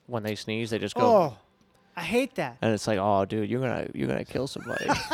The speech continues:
Speaker 1: You gotta let that out."
Speaker 2: You gotta. I love sneezing for that reason.
Speaker 1: Yeah, it's the best. It's like
Speaker 2: Oh, it's
Speaker 1: a
Speaker 2: just the greatest, 'cause it's an
Speaker 1: permission.
Speaker 2: excuse to just go, "Ah!"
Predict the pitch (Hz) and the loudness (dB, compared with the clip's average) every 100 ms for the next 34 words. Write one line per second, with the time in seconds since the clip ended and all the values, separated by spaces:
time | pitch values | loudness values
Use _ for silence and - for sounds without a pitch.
0 | - - - - - 226 190 175 139 135 | -4 -4 -6 -4 4 4 6 2 4 2
1 | 123 113 127 139 - - - - 269 196 | 4 4 2 0 -2 -10 -18 -2 -2 0
2 | 233 294 320 220 170 208 277 233 247 302 | -2 2 4 4 2 2 0 0 -4 -4
3 | 339 - 269 214 202 185 180 175 170 156 | -4 -8 -6 -4 -4 -2 -4 -2 -4 -4
4 | 139 120 139 165 127 - 120 127 175 85 | -8 0 4 6 4 -2 0 4 4 2
5 | 135 131 254 277 220 160 - - 208 127 | -2 -2 6 8 8 4 -4 -10 -2 2
6 | 285 - 190 - 165 196 240 185 139 151 | 2 0 -8 -4 0 2 4 2 0 4
7 | 131 127 139 - 117 240 - 185 190 - | 6 6 2 2 0 -2 -4 -6 -6 -2
8 | 175 156 - _ _ _ _ - 359 339 | -2 -2 -6 _ _ _ _ 2 10 12
9 | 320 330 - | 12 12 12